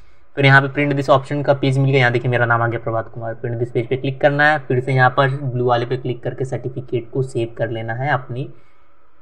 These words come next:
मोबाइल में। यहाँ पे फिर से हमारा बैक कर जाना है। फिर यहाँ पर देख सकते हैं कि हम लोग सक्सेसफुली इसमें क्विज में पार्टिसिपेट कर चुके हैं, भले तीन चार राउंड हुआ,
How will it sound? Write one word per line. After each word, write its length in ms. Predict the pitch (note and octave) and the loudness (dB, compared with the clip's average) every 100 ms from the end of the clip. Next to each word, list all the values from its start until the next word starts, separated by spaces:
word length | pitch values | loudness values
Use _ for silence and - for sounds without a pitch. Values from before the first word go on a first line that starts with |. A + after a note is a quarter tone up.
| - - - - - - - - - - - - | -18 -20 -20 -20 -20 -18 -18 -18 -18 -18 -14 -2
मोबाइल 320 | E3 D#3+ B2+ | 4 6 6
में। 140 | A#2 | 2
यहाँ 240 | A2 B2 C#3 | -2 0 0
पे 160 | D3+ | 0
फिर 180 | C#3 D3+ | -2 -4
से 140 | C#3 E3 | -6 -6
हमारा 360 | D3+ D3 D3 D#3 D3+ - | -4 -2 -2 -2 -6 -4
बैक 240 | C3 A#2+ | -2 -2
कर 160 | - A#2 | -4 -6
जाना 260 | A2 G#2+ G#2+ | -6 -8 -8
है। 120 | C3 - - - | -12 -16 -18 -12
फिर 100 | C3+ | -4
यहाँ 140 | B2+ A#2+ | -2 0
पर 120 | B2 | 0
देख 160 | B2+ B2+ | 0 -2
सकते 240 | B2 C3 | -2 -4
हैं 80 | B2+ | -4
कि 80 | B2 | -4
हम 160 | A#2+ | -4
लोग 140 | A#2+ - | -6 -6
सक्सेसफुली 560 | C3+ B2+ - B2 B2 | -10 -10 -6 -4 -4
इसमें 380 | A#2+ - A#2+ A#2+ C3 - - - - - | -4 -6 -6 -6 -8 -14 -18 -18 -18 -4
क्विज 180 | C3+ B2 | 0 2
में 100 | B2+ | 2
पार्टिसिपेट 480 | A#2+ A#2 A2+ C3 B2 | 2 0 -2 -4 -2
कर 120 | C3+ | -2
चुके 200 | C3 - | -4 -2
हैं, 80 | B2+ | 0
भले 160 | B2 B2 | 2 2
तीन 160 | C3 B2 | 0 2
चार 160 | B2 | 4
राउंड 200 | A#2 B2 | 4 2
हुआ, 240 | B2 A#2+ | 0 2